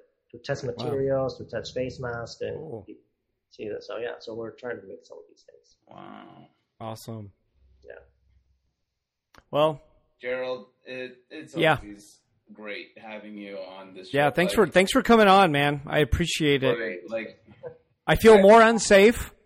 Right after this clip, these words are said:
Speaker 3: <laughs> But
Speaker 2: It,
Speaker 3: more,
Speaker 2: it
Speaker 3: I
Speaker 2: kinda
Speaker 3: feel
Speaker 2: grounds
Speaker 3: like
Speaker 2: me.
Speaker 3: I understand, like, this, every time we talk on this podcast, I feel like I get a better, stronger understanding of what the hell's going on out there,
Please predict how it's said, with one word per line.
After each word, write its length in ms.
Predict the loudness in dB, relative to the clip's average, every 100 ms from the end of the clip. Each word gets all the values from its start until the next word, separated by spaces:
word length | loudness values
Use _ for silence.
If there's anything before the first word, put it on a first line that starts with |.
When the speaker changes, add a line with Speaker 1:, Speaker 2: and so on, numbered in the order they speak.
| _ _ -20
Speaker 3:
<laughs> 300 | -18 -18 -10
But 720 | -6 -6 -8 _ _ -2 4
Speaker 2:
It, 100 | 6
Speaker 3:
more, 120 | 8
Speaker 2:
it 80 | 8
Speaker 3:
I 20 |
Speaker 2:
kinda 180 | 10 8
Speaker 3:
feel 80 | 10
Speaker 2:
grounds 300 | 10 10 8
Speaker 3:
like 100 | 4
Speaker 2:
me. 80 | 4
Speaker 3:
I 60 |
understand, 840 | 0 -2 -4 -2 0 0 -2 -6 -12 -20 _ -4
like, 320 | -4 -4 _ -6
this, 500 | -4 -4 -10 -16 _ -2 2
every 220 | 2 2
time 260 | -4 -6 -6
we 140 | -8
talk 420 | -4 0 0 -2 -6 _ _ _ _ _
on 120 | -10 -10
this 140 | -4
podcast, 440 | -2 -2 -4 -6 -4
I 100 | -6
feel 460 | -4 -2 0 0
like 260 | 0 -2 -2
I 120 | -6
get 320 | -4 -2 -2 -6
a 60 | -8
better, 520 | -2 -2 -2 -4 -6 -12
stronger 480 | -20 -12 -8 -6 -6
understanding 640 | -8 -10 -10 -8 -8 -10 -10
of 140 | -8
what 180 | -8 -8
the 80 | -10
hell's 260 | -8 -10
going 240 | -12 -14 -14
on 200 | -16 -16
out 220 | -16 -16
there, 300 | -14 -14 -16